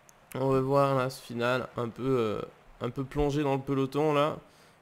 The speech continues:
Elia Viviani qui revenait très fort et on l'a dit, hein, le placement c'était primordial. Il s'est mal placé l'italien et c'est un autre italien qui est venu le, remporter cette étape, Sacha Modolo, alors qu'on va revoir le sprint final.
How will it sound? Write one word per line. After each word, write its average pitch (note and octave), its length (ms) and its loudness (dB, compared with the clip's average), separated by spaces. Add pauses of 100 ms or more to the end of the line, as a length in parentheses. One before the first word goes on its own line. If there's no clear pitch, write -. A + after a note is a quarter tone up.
Elia B2 260 2
Viviani C3+ 460 -2
qui D3 160 -8
revenait C#3+ 300 -2
très F3 340 -4
fort F3 480 2
et D#3 80 2
on C#3+ 80 0
l'a C#3+ 140 2
dit, D3+ 180 -2
hein, E3+ 120 0
le D#3 100 0
placement D3+ 400 -2
c'était - 300 -4
primordial. F3 1000 0 (500)
Il C3 140 -8
s'est C3+ 220 -4
mal F#3 320 0
placé F3 500 0
l'italien D#3+ 480 0
et D#3+ 60 0
c'est D#3+ 160 -6
un D3 100 -2
autre D#3+ 160 -8
italien D#3+ 340 -2
qui D#3 200 -6
est D3 40 0
venu D3+ 200 -4
le, C3 380 -2 (100)
remporter C#3 520 -6
cette C#3+ 240 -12
étape, D#3 200 -6
Sacha D3+ 300 -8
Modolo, D3+ 360 -2
alors C#3 220 -2
qu'on D3+ 100 -2
va C#3 100 -2
revoir D#3 300 -2
le D3+ 80 -4
sprint D3 300 -12
final. F3+ 420 -2